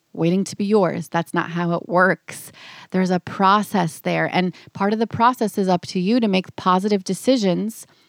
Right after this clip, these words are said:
to get yourself healthy and to get yourself, um, to a healthy person. You've gotta engage in the process of getting to know God, getting to know others, and getting to know yourself.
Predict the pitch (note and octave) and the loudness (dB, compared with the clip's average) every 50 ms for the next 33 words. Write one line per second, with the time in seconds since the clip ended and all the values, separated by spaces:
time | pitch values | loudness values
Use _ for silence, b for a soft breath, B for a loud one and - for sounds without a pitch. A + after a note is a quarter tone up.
0 | b b b b b - - F#3+ G#3+ G#3+ - G3 G#3 G#3 F#3+ - G#3+ F#3+ F3+ - | b b b b b -6 -2 0 0 0 2 2 0 0 2 2 2 2 2 2
1 | - G3 - - - - F3+ E3+ F3+ G#3 b b b b b b - F#3 F#3+ - | 0 0 0 0 0 -2 -2 -2 -2 -4 b b b b b b -4 -4 -4 -2
2 | F#3+ F#3 - F#3+ - - - F#3+ F#3+ F#3 - - - F3+ E3 D#3+ E3+ F#3+ F#3 - | -4 0 0 0 0 2 0 0 0 -2 -2 0 2 4 4 6 4 2 0 -4
3 | - - B B B B B B B B - - F3+ F3 E3+ E3 E3 E3 E3+ E3+ | -12 -18 B B B B B B B B -8 -4 -2 0 0 0 0 0 -2 -4
4 | - - - - - G#3+ G3+ E3+ F#3+ F#3+ F#3 G3 F3+ F3+ - - G3+ F#3 F3+ - | -6 -8 -8 -2 0 2 4 4 4 4 4 4 2 2 0 -2 -4 -4 -4 -6
5 | _ _ _ - - D#3+ E3+ - - - - D#3 E3+ F3 - G3 F#3+ F#3+ G#3 - | _ _ _ -6 -4 -4 -4 -4 -6 -6 -4 -4 -4 -2 0 0 0 0 0 -2
6 | G3 G3 F3+ F3 F#3 F#3+ F#3 F#3+ F#3+ F#3 F3+ - - F#3 F3 E3+ E3+ - - - | -2 -4 -2 0 0 2 2 2 2 2 0 -2 -4 -2 -2 -2 -2 -4 -2 0
7 | E3+ E3 E3+ E3 - - E3+ E3 - E3 D#3+ - E3+ E3 F#3 G3+ - A#3 A#3 A#3 | 2 2 2 0 -2 -4 -6 -4 -6 -8 -6 -2 -2 -2 0 -2 -2 0 0 0
8 | A#3 G#3+ G3 F#3 F3 E3+ E3+ E3+ - b b b b _ - E3+ F3 F#3+ G3 - | 0 2 2 2 4 2 2 0 -6 b b b b _ -6 -4 -4 -4 -4 -2
9 | - A#3 A3+ G3+ - F3 F3 F3 F3+ F3 - - F3 E3+ D#3+ F3 E3+ E3+ F3 F3 | 0 0 0 2 2 2 2 2 0 -2 -2 -4 -4 -4 -2 -2 -2 -2 -2 -4
10 | - - F3 E3+ E3 E3 E3 D#3+ - _ _ - D#3+ E3 D#3 - - F3 - - | -6 -6 -4 -2 0 0 0 -2 -6 _ _ -8 -6 -6 -6 -4 -4 -4 -2 -2
11 | F3+ D#3 - - | -6 -10 -12 -16